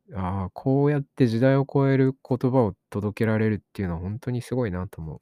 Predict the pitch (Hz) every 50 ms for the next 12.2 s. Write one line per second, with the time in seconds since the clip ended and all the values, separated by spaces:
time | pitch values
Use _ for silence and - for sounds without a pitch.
0 | _ - 87 87 85 82 80 80 80 - - - 82 90 - _ _ _ _ _
1 | _ - - - - - - - - _ - 131 143 156 - 151 147 - - -
2 | 143 104 87 80 80 87 - - 80 78 73 95 92 - - 80 76 - - 78
3 | 71 - _ _ _ _ _ _ _ _ _ _ _ _ _ _ _ _ _ _
4 | _ _ _ _ _ _ _ _ _ _ _ _ _ _ _ _ _ _ _ _
5 | _ - 98 87 104 107 104 - 110 101 - - 107 98 92 85 78 80 92 -
6 | - - 76 - - 107 95 87 - - _ _ _ _ _ - 98 - - -
7 | - - 170 170 - - - _ _ - - - - - - - - - - -
8 | _ _ _ _ _ _ - - - - - - 127 127 139 - - - 98 92
9 | 87 92 113 131 139 120 101 92 - 95 - - 110 101 - 90 87 _ _ -
10 | 95 90 87 85 80 87 - - 104 113 104 90 - - - 117 113 113 113 110
11 | - - - - 113 104 82 80 - - - - - - 104 90 85 82 78 -
12 | - - -